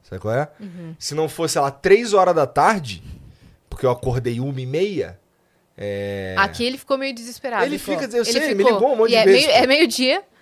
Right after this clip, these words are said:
Speaker 2: e a gente falou, "Não, mas a gente começa meio-dia e meia, uma hora." Ele ficou meio desesperado ainda assim.
Speaker 1: Então, falei pra vocês, eu, eu sabia que eu tinha que vir aqui hoje. Eu achava que era três horas da tarde, entendeu?
Speaker 2: Uhum.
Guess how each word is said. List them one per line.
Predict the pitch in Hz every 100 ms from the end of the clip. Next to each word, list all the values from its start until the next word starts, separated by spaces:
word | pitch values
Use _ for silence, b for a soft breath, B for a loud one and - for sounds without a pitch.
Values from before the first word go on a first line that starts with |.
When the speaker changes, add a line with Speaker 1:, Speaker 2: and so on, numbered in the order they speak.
| b
Speaker 2:
e | 254 240
a | 226
gente | 233 220
falou, | 311
"Não, | 359 415
mas | 240
a |
gente | 226 -
começa | 247 247 247
meio-dia | 277 262 240
e |
meia, | 226 220 254
uma | 220
hora." | 202 226
Ele | 220
ficou | - -
meio | 269 294
desesperado | 240 226 - 285 233 233
ainda | 240 269
assim. | 294 262 240 _
Speaker 1:
Então, | 185 196 123
falei | 147 170
pra | 226
vocês, | 190 165 - 104
eu, | 117 123 -
eu | 143
sabia | - 123 117
que | 123
eu | 139
tinha | 147
que |
vir | 156
aqui | 170 190
hoje. | 135 98
Eu | 110 117
achava | 120 110
que | 139
era | 143
três | 147 156 160
horas | 170
da | 196
tarde, | 196 139 123 107
entendeu? | 98 110 156
Speaker 2:
Uhum. | 180 170